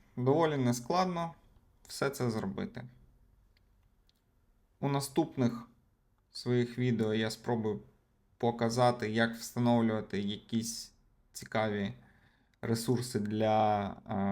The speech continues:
Home Lab. Можливо, будуть якісь підводні камені, я теж постараюсь про них розказати.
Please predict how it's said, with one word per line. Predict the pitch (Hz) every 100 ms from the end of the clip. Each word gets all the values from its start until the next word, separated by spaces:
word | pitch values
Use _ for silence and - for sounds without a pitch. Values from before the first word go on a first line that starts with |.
| 98 98 90 - - -
Home | 107 110
Lab. | 135 185 190 214 - _ _ _ _ _ _ _ _ _ _ _ -
Можливо, | 117 117 139 151 127
будуть | 113 131 123 120
якісь | 113 117
підводні | 117 123 117 120 110 110
камені, | 113 120 110 104 104
я | 107
теж | 101 107 -
постараюсь | 104 - - 104 98 95
про | - 101
них | 101 196
розказати. | - 196 - 95 104 208 226 -